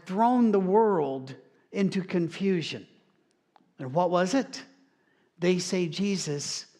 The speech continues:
is king. Hmm. Well, you see all over, all over Rome and the Roman Empire,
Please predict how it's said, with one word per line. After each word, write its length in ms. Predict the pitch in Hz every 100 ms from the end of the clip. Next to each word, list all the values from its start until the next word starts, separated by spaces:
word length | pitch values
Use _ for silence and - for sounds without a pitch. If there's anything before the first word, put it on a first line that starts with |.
| _ _
is 240 | 143 131 -
king. 520 | - 156 123 101 95 - _ _ _ _ _ _ _ _ _ _ _ _ _ _ _ _ _ _ _ _ _ _ _ _ _ _ _ -
Hmm. 320 | 220 147 - - - _ _ _ _ _ _ _ _ _ _
Well, 80 | 160
you 60 | 160
see 180 | -
all 200 | 285 302
over, 380 | 262 262 135 98 - _ _ _ _ -
all 260 | 240 302
over 440 | 202 214 139 117 107 -
Rome 400 | 151 160 156 101 -
and 140 | 180
the 60 | 175
Roman 240 | 175 156
Empire, 420 | 143 151 117 -